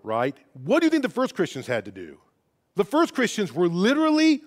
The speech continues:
martyred because they were called atheists because they believed there was only one God.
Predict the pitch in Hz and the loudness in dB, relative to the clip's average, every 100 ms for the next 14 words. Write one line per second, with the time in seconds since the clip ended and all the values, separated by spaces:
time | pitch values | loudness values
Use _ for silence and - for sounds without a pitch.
0 | - 151 180 226 220 151 139 127 170 190 | -8 -2 2 4 4 2 0 -4 0 0
1 | 170 240 269 - 185 165 - 175 202 247 | 2 0 0 -2 -2 -2 0 0 0 -2
2 | 269 - 190 170 185 202 175 165 156 147 | -4 -4 -4 0 0 0 0 0 0 -2
3 | 143 135 131 113 104 71 - | -4 -4 -6 -6 -8 -10 -18